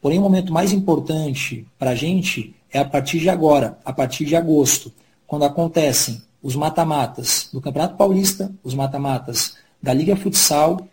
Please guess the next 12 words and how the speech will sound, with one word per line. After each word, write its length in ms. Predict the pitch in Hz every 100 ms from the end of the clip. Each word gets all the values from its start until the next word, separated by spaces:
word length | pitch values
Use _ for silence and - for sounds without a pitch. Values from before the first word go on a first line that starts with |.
| _ -
e 80 | 139
também 440 | 151 151 160 196 -
o 60 |
Mundial 440 | 160 165 139 151 165
de 100 | 180
Clubes. 720 | - 143 127 127 - - _ _ _ _
Então, 140 | - 160
por 180 | 151
isso 320 | 175 196 - 175
que 280 | 160 127 - -
vir 420 | 120 180 202 - - _ _ _ -
desenvolvendo 920 | 131 175 175 175 143 151 135 -